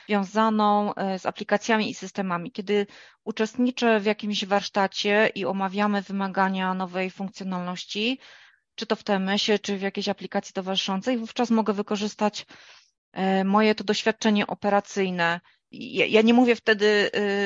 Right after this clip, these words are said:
y, na takim warsztacie z punktu widzenia technicznego, tylko właśnie operacyjnego, co byłoby dobre dla przede wszystkim naszego klienta, co byłoby dobre dla naszego użytkownika, czy to pracownika Kinenagel, czy naszego kierowcy, co byłoby optymalne, co pomogłoby,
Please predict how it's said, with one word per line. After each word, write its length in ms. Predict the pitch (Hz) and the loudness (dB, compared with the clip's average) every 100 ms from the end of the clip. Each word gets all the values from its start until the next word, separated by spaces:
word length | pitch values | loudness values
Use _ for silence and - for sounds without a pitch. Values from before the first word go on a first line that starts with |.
| 196 | -2
y, 20 | |
na 100 | 185 | -2
takim 220 | 202 214 208 | -4 -4 -2
warsztacie 420 | 202 - 208 208 | -2 0 -2 -2
z 60 | |
punktu 280 | - 208 202 | -6 -8 -8
widzenia 320 | 190 208 202 | -6 -2 -2
technicznego, 760 | 202 254 - 214 - 208 190 240 | 0 0 0 -2 0 -2 0 0
tylko 260 | 240 226 208 | -2 -2 -2
właśnie 280 | 214 220 | -2 -4
operacyjnego, 680 | - - 202 196 202 190 170 | -6 -4 -2 -2 -4 -4 -4
co 140 | 185 196 | -6 -6
byłoby 300 | 180 185 180 | -4 -6 -4
dobre 340 | 190 190 190 - - - _ | -6 -2 -2 -4 -18 -20 _
dla 400 | - 190 185 185 - _ - | -2 0 2 -2 -6 _ -6
przede 220 | 220 180 | -6 -4
wszystkim 280 | - - 190 | -10 -8 -6
naszego 300 | 185 202 185 | -2 -2 -2
klienta, 580 | 196 202 240 285 294 - | 0 0 4 2 2 -2
co 120 | 208 | -6
byłoby 260 | 190 185 180 | -4 -6 -4
dobre 260 | 190 196 | -4 -4
dla 140 | 196 190 - - | -4 -4 -6 -8
naszego 380 | 190 202 190 - | -6 -4 -4 -4
użytkownika, 840 | 180 180 - 196 196 - 196 190 - - _ | -6 -10 -8 -4 -4 0 0 0 -4 -20 _
czy 120 | - 214 | -8 -2
to 260 | 196 196 | 2 2
pracownika 440 | 196 196 196 196 180 | 0 -6 -6 -8 -10
Kinenagel, 480 | 190 185 185 180 | -8 -4 -2 -2
czy 120 | - 185 | -4 -6
naszego 300 | 180 185 180 | -4 -4 -6
kierowcy, 720 | 196 190 202 - 240 247 254 - - _ _ _ | -2 0 0 -2 2 4 2 -4 -20 _ _ _
co 140 | 214 | -4
byłoby 360 | 196 202 180 - | 0 0 0 -2
optymalne, 760 | 190 - 196 196 202 208 214 | -2 -4 0 2 4 4 2
co 200 | 220 220 | 2 -6
pomogłoby, 640 | - 190 190 185 190 180 | -6 -4 -2 0 -2 -2